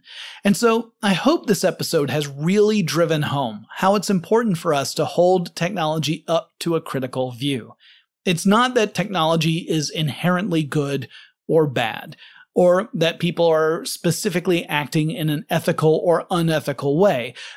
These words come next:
but rather that without using critical thinking, we can't be certain if what we're relying upon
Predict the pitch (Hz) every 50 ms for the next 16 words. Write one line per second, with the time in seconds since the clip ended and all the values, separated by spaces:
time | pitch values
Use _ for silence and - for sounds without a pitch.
0 | - _ 208 214 220 233 240 254 247 247 220 202 202 175 180 226 - _ _ _
1 | _ 196 175 202 233 269 294 302 277 - 185 190 214 202 190 220 220 - - 185
2 | - - 165 151 - - 180 196 196 214 202 185 185 185 180 - - - 214 233
3 | 240 233 - - 185 185 185 165 - - - 202 214 254 165 143 143 143 160 -
4 | _ - 185 160 - 175 175 180 190 190 185 170 160 151 156 151 147 170 185 190
5 | 175 151 143 123 - - 127 113 113 117 123 135